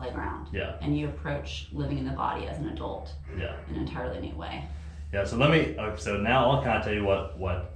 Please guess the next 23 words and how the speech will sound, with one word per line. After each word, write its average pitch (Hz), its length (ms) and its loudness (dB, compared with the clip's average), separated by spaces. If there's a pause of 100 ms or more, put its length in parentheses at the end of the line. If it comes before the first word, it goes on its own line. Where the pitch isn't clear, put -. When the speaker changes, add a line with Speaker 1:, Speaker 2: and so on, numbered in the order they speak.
(100)
Speaker 2:
what 90 180 -4
attr-, - 200 -6
what 92 220 -4
attracted 95 400 -2
me 92 240 0
to 95 280 -2
what 92 160 0
y'all 90 140 2
were 87 100 0
doing. 90 280 0
And 82 160 -4 (1000)
so, 135 520 6 (220)
and 139 260 6
you 151 60 8
know, 131 140 8
my 117 180 6
background 107 600 2 (300)
is 98 160 -2
more, 113 360 4 (400)
uh, 92 260 -2 (120)
like, 87 240 -6 (580)
I 104 100 -2
played, 98 280 -4